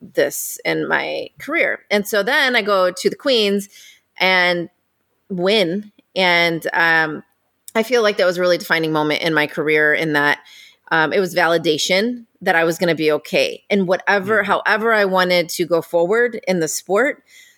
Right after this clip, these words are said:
Speaker 1: that there was no right way, there was no wrong way. I got a lot out of it.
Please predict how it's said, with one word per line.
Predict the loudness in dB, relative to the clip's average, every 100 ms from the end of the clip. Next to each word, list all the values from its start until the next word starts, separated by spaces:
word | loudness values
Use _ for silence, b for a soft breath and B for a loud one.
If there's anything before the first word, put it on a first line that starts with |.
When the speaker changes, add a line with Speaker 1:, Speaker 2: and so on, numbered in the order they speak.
| b
Speaker 1:
that | -2 2 2 -2 -10 _ _ _ _ _
there | -4 0
was | 0 0
no | 0
right | 0 0 0
way, | 0 0 0
there | 0 0
was | 0
no | 0 -2
wrong | 0 0 2
way. | 2 2 0 -6 B B -2
I | -2
got | 0 0
a | 2
lot | 0 0
out | 0 0
of | 0 0
it. | -2